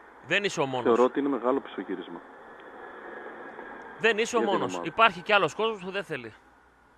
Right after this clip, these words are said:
Speaker 2: Δεν μπορώ να καταλάβω. Εκτός αν το βάζει για να μπορεί να έχει μέσα στη βρωμιά
Speaker 1: Δεν ξέρω.
Speaker 2: κάποιον να κάνει τη-, τις επαφές.
Speaker 1: Δεν το ξέρω.
Speaker 2: Αλλά
Speaker 1: Δεν
Speaker 2: είναι
Speaker 1: το
Speaker 2: ντροπή
Speaker 1: ξέρω.
Speaker 2: δηλαδή. Ο άνθρωπος
Speaker 1: Αν με ρωτάς,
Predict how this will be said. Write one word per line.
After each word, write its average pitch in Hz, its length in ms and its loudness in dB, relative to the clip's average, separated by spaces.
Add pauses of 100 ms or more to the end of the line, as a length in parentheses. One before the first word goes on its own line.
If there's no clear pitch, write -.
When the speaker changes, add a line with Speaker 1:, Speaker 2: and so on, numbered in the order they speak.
(420)
Speaker 2:
Δεν 117 160 -4
μπορώ 139 200 6
να 110 120 2
καταλάβω. 95 680 -2
Εκτός 147 380 -4
αν 143 120 2
το 123 120 0
βάζει 143 480 2 (340)
για 117 200 -2
να 117 120 0
μπορεί 113 320 0
να 135 160 -2
έχει 131 280 -4
μέσα 131 280 -6
στη - 140 -6
βρωμιά 127 520 -4 (120)
Speaker 1:
Δεν 139 140 -10
ξέρω. 113 300 -12 (580)
Speaker 2:
κάποιον 135 360 2
να 123 100 -2
κάνει 131 260 -2
τη-, 135 120 -4 (920)
τις - 120 -14
επαφές. 113 300 0
Speaker 1:
Δεν - 80 2
το - 60 -2
ξέρω. 107 300 -10 (640)
Speaker 2:
Αλλά 135 300 0
Speaker 1:
Δεν 147 100 0
Speaker 2:
είναι 147 100 -6
Speaker 1:
το 127 60 -10
Speaker 2:
ντροπή 123 160 0
Speaker 1:
ξέρω. 135 140 -2
Speaker 2:
δηλαδή. 113 520 -6
Ο 110 60 -4
άνθρωπος - 340 -2
Speaker 1:
Αν 180 80 2
με 185 100 4
ρωτάς, 180 500 4